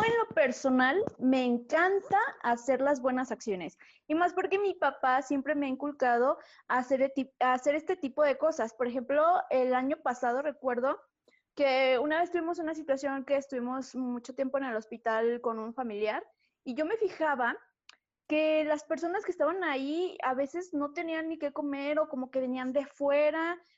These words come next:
se dormían así en el piso, en la calle. Entonces sí fueron cositas que yo, que nosotros fuimos, pues, observando.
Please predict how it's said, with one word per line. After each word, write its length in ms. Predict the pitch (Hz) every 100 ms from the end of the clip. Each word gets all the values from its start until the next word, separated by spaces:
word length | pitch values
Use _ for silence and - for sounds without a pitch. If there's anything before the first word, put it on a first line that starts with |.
| _
se 140 | 269
dormían 360 | 262 254 240 254
así 220 | 285 294
en 100 | 285
el 160 | 285
piso, 380 | 285 220 277 -
en 120 | 277
la 120 | 247 233
calle. 480 | - 240 247 254
Entonces 500 | 285 262 254 254 320
sí 320 | 320 294 311 349 - -
fueron 240 | 311 320
cositas 480 | 320 285 240 277 302
que 120 | 262
yo, 360 | 240 240 247 220
que 80 | -
nosotros 460 | 240 240 247 294 294
fuimos, 440 | 285 262 285 285 -
pues, 160 | 226 233
observando. 680 | 214 - 226 254 262 302